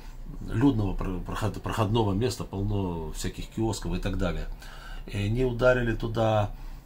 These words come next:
м, в тот момент, когда там было максимальное количество людей. Люди ехали, собственно говоря, на работу. Это было где-то полвосьмого утра.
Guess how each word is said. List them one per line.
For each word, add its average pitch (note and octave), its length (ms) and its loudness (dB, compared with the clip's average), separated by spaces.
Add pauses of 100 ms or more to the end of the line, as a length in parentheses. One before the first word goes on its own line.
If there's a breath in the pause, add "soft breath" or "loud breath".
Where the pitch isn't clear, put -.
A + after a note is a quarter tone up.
(120)
м, F#2 360 -6
в - 60 -12
тот B2 200 2
момент, G#2 320 0
когда G2 240 -2
там F2+ 180 -2
было G#2+ 180 2
максимальное F#2+ 500 0
количество F2+ 380 -2
людей. G#2 260 2
Люди F#2+ 220 2
ехали, F#2+ 280 2
собственно - 360 -4
говоря, F2 200 -2
на E2+ 100 -2
работу. F#2 320 -2
Это E2+ 140 -6
было E2 200 -6
где-то D#2+ 200 -6
полвосьмого E2 540 -6
утра. B2 360 -2